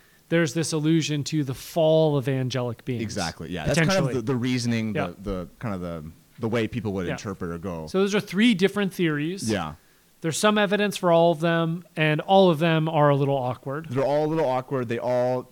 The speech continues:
Speaker 2: you know, not all your questions are probably gonna be
Speaker 1: Yeah,
Speaker 2: satisfied
Speaker 1: sure.
Speaker 2: with all of them. Um, I kinda showed my cards a little bit with
Speaker 1: Yeah.
Speaker 2: that, and I hold that, you know, open-handed.
Speaker 1: Yeah.
Speaker 2: Um,
Speaker 1: Well, and, and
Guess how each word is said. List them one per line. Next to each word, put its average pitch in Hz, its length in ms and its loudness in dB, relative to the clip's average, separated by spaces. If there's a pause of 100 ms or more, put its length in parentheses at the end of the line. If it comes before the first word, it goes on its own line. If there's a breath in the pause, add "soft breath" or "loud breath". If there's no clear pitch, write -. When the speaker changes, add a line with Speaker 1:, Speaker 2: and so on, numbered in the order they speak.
Speaker 2:
you 117 140 -4
know, 110 260 -4
not 123 240 -4
all 127 160 0
your 131 100 0
questions 127 400 -4
are 110 60 -4
probably 120 260 0
gonna 117 100 0
be 110 60 -2
Speaker 1:
Yeah, - 40 -6
Speaker 2:
satisfied 113 600 0
Speaker 1:
sure. 147 140 0
Speaker 2:
with 123 80 0
all 107 160 0
of 98 100 -6
them. 101 280 -6 (380 soft breath)
Um, 101 200 -6
I 104 80 -6
kinda 123 240 -6
showed 127 200 -6
my 110 120 -2
cards 104 260 -4
a 95 40 -10
little 107 180 -4
bit 110 220 -2
with 107 120 -4
Speaker 1:
Yeah. 240 100 4
Speaker 2:
that, 107 320 -2
and 117 80 -6
I 113 260 -8
hold 131 220 -2
that, 117 240 0
you 117 80 -4
know, 107 100 -2
open-handed. 110 600 -4
Speaker 1:
Yeah. 156 140 -2 (340 soft breath)
Speaker 2:
Um, 190 320 -4
Speaker 1:
Well, 302 180 4
and, 262 100 0
and 233 460 -4